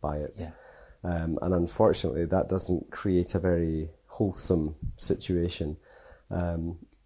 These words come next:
Speaker 1: whilst we are on air, no, I'm not gonna go down that route. I'm not, I'm, I'm not gonna say what I was going to say.
Speaker 2: Hmm.
Speaker 1: Um, <laughs>
Speaker 2: Well, you can tell me, why, why do you think Skye got that bad? What is it about Skye that's different from other parts of Scotland?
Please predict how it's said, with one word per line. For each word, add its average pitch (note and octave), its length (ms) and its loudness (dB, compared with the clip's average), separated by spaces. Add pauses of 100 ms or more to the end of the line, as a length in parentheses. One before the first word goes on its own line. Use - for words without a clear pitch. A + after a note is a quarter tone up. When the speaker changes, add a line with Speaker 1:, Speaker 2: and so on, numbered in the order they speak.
Speaker 1:
whilst G#2+ 460 2
we F2+ 140 6
are G2+ 380 4
on E2+ 280 2
air, D#2+ 400 -4
no, D#2+ 360 -4
I'm E2 120 -2
not F2+ 160 0
gonna E2 140 -2
go E2+ 140 -4
down D#2+ 220 -4
that D#2+ 140 -6
route. D#2 300 -8
I'm F2 140 -4
not, E2 120 -4
I'm, F#2 220 0
I'm F#2 180 -2
not F2+ 200 -2
gonna F2 200 -2
say F2+ 240 0
what D#2+ 140 -2
I D2 40 -8
was E2+ 140 -6
going E2 180 -4
to - 100 -20
say. D#2 220 -6 (180)
Speaker 2:
Hmm. C#3+ 180 2 (120)
Speaker 1:
Um, G#2 480 4 (640)
<laughs> - 0 -
Speaker 2:
Well, E3+ 160 10
you G3+ 100 10
can - 120 -2
tell F3+ 140 2
me, D3+ 100 2
why, E3 180 4
why D#3+ 220 4
do E3+ 80 0
you D3+ 60 0
think C#3+ 220 0
Skye B2+ 400 2 (600)
got - 300 4 (160)
that A#2+ 360 -2
bad? A2+ 300 0
What B2+ 160 2
is C3+ 100 0
it - 60 2
about A#2 300 0
Skye A#2+ 320 0
that's - 200 0
different - 360 -2
from A2+ 120 -2
other A2 120 0
parts - 380 -4
of A#2 100 -4
Scotland? A2+ 480 -8